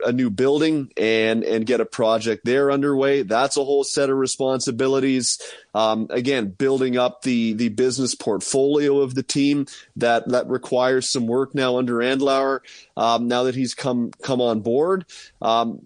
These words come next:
you know, add into that,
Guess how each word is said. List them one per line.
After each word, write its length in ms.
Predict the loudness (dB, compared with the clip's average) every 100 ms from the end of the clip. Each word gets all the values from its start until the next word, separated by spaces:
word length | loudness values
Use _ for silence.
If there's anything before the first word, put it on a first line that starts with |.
| -8
you 160 | -4
know, 240 | -2 -4 -8 -20 -12 -10 -10 -6 0
add 260 | 2 4 4
into 540 | 2 2 2 2 2
that, 420 | 2 2 2 -2